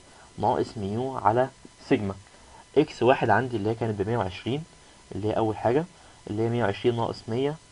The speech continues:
على عشرة، اللي هي تقدير السيجما بعد ما جبت الجذر بتاعها هتطلع باتنين. طيب، فبعد كده هجيب، آه، برضو زد اتنين، ولكن انا همشي المساله،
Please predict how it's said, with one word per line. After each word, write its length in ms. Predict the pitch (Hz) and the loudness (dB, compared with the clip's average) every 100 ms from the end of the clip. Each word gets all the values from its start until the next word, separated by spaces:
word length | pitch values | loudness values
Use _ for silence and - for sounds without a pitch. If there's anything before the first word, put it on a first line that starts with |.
| - | -2
على 140 | 101 92 | 2 4
عشرة، 380 | 117 - 151 - - | 4 2 -4 -4 -6
اللي 140 | 104 | -2
هي 180 | 104 104 - | 0 -2 -4
تقدير 280 | 98 107 | -4 -2
السيجما 340 | 107 - 110 104 | -4 -4 -2 6
بعد 220 | 101 101 | 6 6
ما 80 | 95 | -4
جبت 180 | 104 95 | -4 -4
الجذر 280 | 101 104 | -2 -2
بتاعها 340 | 95 123 156 117 | 0 2 2 0
هتطلع 240 | 117 110 | 2 4
باتنين. 400 | 98 92 110 170 - - - - - | 4 2 -4 -6 -8 -20 -20 -20 -12
طيب، 100 | - - - - - | -12 -12 -20 -20 0
فبعد 260 | 123 120 | 4 4
كده 260 | - 131 139 | 4 2 2
هجيب، 340 | 117 101 123 123 - - - - - - - - - - - - 113 | 2 0 0 -4 -18 -20 -20 -20 -20 -20 -20 -20 -20 -20 -20 -8 -4
آه، 520 | 113 110 104 104 101 | -2 -2 0 0 2
برضو 380 | 120 131 120 127 - - - - - - - - - 117 | 6 4 4 -4 -6 -20 -20 -20 -20 -16 -16 -16 -10 -4
زد 180 | 123 | -2
اتنين، 320 | 123 120 147 156 | -2 0 -2 2
ولكن 320 | 113 123 123 | 2 4 2
انا 180 | 120 123 | 2 0
همشي 160 | 127 | 0
المساله، 440 | 104 98 - 117 | -2 -2 0 0